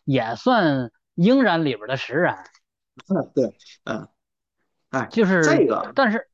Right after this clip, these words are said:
Speaker 1: 但是需要什么？我为什么说，我为什么说你这超不过十岁，他那超不过十五岁呢？因为这种理想状态需要很多前提，呃，做，做保证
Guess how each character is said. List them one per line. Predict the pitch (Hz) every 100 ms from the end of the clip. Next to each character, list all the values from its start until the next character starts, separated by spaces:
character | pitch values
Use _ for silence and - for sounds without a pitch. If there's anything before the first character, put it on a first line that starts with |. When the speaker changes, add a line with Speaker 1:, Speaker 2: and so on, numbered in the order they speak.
| _
Speaker 1:
但 | 240 226
是 | 202 -
需 | - 233
要 | 220 139
什 | 127
么？ | 139
我 | 127
为 | 131 -
什 | 170
么 | 175
说， | 202 214 - _ _ -
我 | 139
为 | 262 196
什 | 139
么 | 143
说 | 160 220
你 | 127 131
这 | 175 -
超 | -
不 | 202
过 | 214
十 | 151 151
岁， | 165 147
他 | - 165
那 | 180
超 | 135 185
不 | 180
过 | 180
十 | 190
五 | 156 123
岁 | 135
呢？ | 123 120 _ - _ _ -
因 | 233
为 | 233 - _ _ -
这 | 330 196
种 | 135 98
理 | 190
想 | 180 107
状 | 113 110
态 | 110 98 95 _ _ _ _
需 | - 202
要 | 226 156
很 | - 104
多 | 156 196
前 | 131 175
提， | 131 117 139 151 135 _ _
呃， | 139 120 110 110
做， | - 151 123 113 110 113
做 | 185
保 | 120 -
证 | 127 101